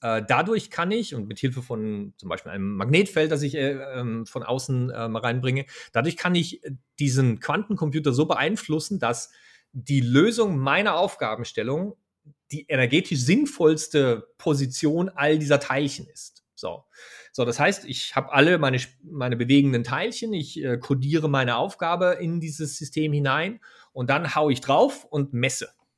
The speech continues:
So, und schaue, ja, ist, ist das die Lösung, die ich brauche oder ist es nicht? Und mit hoher Wahrscheinlichkeit messe ich die richtige Lösung. Eventuell ist es noch nicht die richtige, ich muss nochmal messen, nochmal draufhauen, dann sehe ich eine, eine, eine Lösung.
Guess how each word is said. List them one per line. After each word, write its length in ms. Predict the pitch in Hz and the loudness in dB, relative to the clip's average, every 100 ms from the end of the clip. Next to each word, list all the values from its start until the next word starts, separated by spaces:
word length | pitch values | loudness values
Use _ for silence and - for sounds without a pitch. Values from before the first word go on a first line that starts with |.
| - | -2
So, 140 | 117 | 0
und 320 | 101 - 117 120 | 0 -4 -6 2
schaue, 420 | 139 156 165 147 | 6 8 8 6
ja, 260 | 139 226 143 131 156 151 147 _ | 4 2 -6 -10 -10 -14 -16 _
ist, 360 | 180 180 - 175 | -2 -2 -8 -10
ist 200 | - 165 | -4 -2
das 200 | 185 - | -2 0
die 100 | 147 | 4
Lösung, 380 | 143 190 190 | 6 6 2
die 80 | 175 | 0
ich 100 | 151 | -4
brauche 320 | - 156 143 | 0 2 4
oder 160 | 151 139 | 2 0
ist 100 | 123 | -2
es 120 | 123 | -4
nicht? 200 | 113 - | -8 -8
Und 60 | 117 | -10
mit 140 | 110 | -2
hoher 180 | 160 156 | 2 4
Wahrscheinlichkeit 580 | 123 147 165 - 160 120 | 2 0 -4 -2 -4 0
messe 260 | 131 127 | -4 -2
ich 120 | 127 - | -6 -6
die 140 | 123 | -2
richtige 340 | 175 - 190 | -2 -2 -4
Lösung. 360 | 196 202 202 311 _ - - _ _ _ _ | -2 -2 -4 -8 _ -20 -20 _ _ _ _
Eventuell 560 | - 127 160 - 170 185 | -2 2 2 2 4 4
ist 120 | 160 | 2
es 80 | 139 | 0
noch 140 | 127 | 2
nicht 240 | 147 233 - | 4 2 0
die 60 | |
richtige, 340 | 202 226 214 202 | 0 0 -2 -6
ich 100 | 147 | -2
muss 200 | 151 - | -2 -2
nochmal 440 | 113 165 156 226 | -2 0 0 0
messen, 380 | 226 240 277 311 _ - | -2 -8 -10 -16 _ -10
nochmal 360 | 117 127 156 | -6 -2 0
draufhauen, 560 | 165 175 175 190 202 220 | 4 4 4 2 2 0
dann 160 | 135 123 | -2 -2
sehe 140 | 139 | -2
ich 120 | 131 | -2
eine, 200 | 131 120 | -2 -2
eine, 160 | 120 113 | -4 -8
eine 200 | 113 117 | -6 0
Lösung. 400 | 139 202 226 | 2 4 2